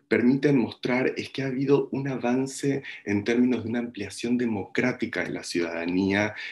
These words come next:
en función de este conjunto de leyes que viene a sustanciar, o, o mejor, a garantizar derechos que luego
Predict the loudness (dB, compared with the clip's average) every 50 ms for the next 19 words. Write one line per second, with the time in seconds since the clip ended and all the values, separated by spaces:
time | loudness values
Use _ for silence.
0 | -6 -4 -4 -4 0 0 0 0 0 0 0 0 2 2 2 0 0 -4 -10 -10
1 | -2 -2 0 -2 0 -2 -2 -2 0 -2 -4 -2 -2 -4 -2 -2 -2 -2 -2 0
2 | 0 0 -2 -2 -4 -6 -8 -6 -8 -8 -6 -4 -4 -2 0 0 -2 -2 -6 -12
3 | -16 -12 -10 -10 -10 -8 -8 -8 -8 -8 -8 -6 -6 -6 -6 -6 -8 -10 -2 2
4 | 4 4 4 4 2 -2 -4 -8 -12 -20 -20 -20 -20 -20 -18 _ -6 -6 -4 -4
5 | -6 -8 -10 -10 -12 -6 0 2 2 2 2 0 -2 -4 -4 -2 -2 -2 -2 -2
6 | -4 -4 -6 -8 -8 -8 0 4 6 6 6 6 4 0 -2 -8 -10 -4 0 2
7 | 4 6 6 4 4 4 2 0 0 0 -2 -6 -10 _ -6 -6 -4 -2 0 2
8 | 4 6 6 6 4 4 2 0 0 0 -2 -4